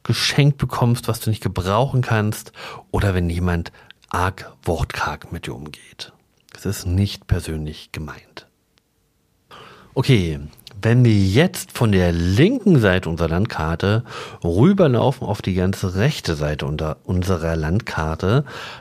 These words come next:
dann finden wir dort den Distanztypen. Und der denkt sich, „Weihnachten, nö, echt jetzt?“ Und mit Weihnachten hat der Distanztyp einfach wenig am Hut.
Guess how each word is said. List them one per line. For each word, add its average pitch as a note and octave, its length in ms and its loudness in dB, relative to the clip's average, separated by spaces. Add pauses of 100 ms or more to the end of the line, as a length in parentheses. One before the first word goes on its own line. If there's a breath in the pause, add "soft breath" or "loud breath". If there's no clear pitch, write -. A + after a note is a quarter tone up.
dann G2 160 -2
finden F#3 420 2
wir B2 120 6
dort G2 540 0
den F2 180 2
Distanztypen. - 1000 -6 (1900 loud breath)
Und G#2 200 2
der F3 140 6
denkt D#3 280 4
sich, B2+ 320 2 (340 loud breath)
„Weihnachten, E2 760 -2
nö, F2 260 2
echt - 280 -6
jetzt?“ - 420 -2 (1160 loud breath)
Und A2+ 100 2
mit G2 160 2
Weihnachten C3 500 2
hat G#2+ 100 2
der G2+ 100 2
Distanztyp G#2 840 -2 (100)
einfach F2+ 540 -2
wenig E2 600 -2
am D#2+ 220 -8
Hut. D2+ 320 -12